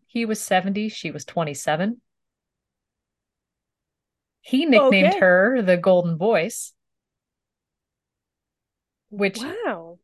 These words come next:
Speaker 1: is quite a, quite a compliment, especially before the talkies. But again, most of her stuff was done in theater, so this helped.
Speaker 2: Yeah, okay, okay.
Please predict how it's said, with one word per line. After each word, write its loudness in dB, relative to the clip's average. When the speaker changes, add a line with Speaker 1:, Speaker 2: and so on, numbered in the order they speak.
Speaker 1:
is 0
quite 0
a, -4
quite 2
a -4
compliment, 0
especially -2
before 2
the 0
talkies. -4
But 2
again, 2
most 0
of -10
her 0
stuff -2
was -6
done -2
in -2
theater, -2
so -2
this -6
helped. -6
Speaker 2:
Yeah, -8
okay, -8
okay. -10